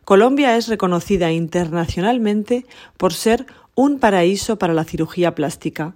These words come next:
con casi quinientas mil operaciones al año. Las personas que quieren cirugía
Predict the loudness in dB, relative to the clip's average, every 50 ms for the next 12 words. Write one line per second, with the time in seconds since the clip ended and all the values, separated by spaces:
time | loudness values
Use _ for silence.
0 | _ _ -6 -6 -4 -2 -2 -2 -2 -2 -4 -6 -6 -6 -4 -2 -2 0 -2 -2
1 | -2 -2 -4 -4 -4 -2 -2 -2 -2 -2 -4 -8 _ _ _ _ _ -8 -4 -2
2 | -2 -2 -2 -2 -2 -2 -2 0 -2 -4 -6 -8 -12 -14 -8 -4 -4 -2 -2 -4
3 | -6 -10 -14 -18 _ _ _ _ _ _ _ _ _ _ _ _ _ _ _ _
4 | _ _ _ _ _ _ _ _ _ _ _ _ -2 0 0 0 -2 -4 -4 -2
5 | -2 0 0 0 0 -2 -4 -4 0 2 2 2 2 0 -2 -2 -2 -2 -4 -4
6 | -4 -4 -2 -2 -2 -2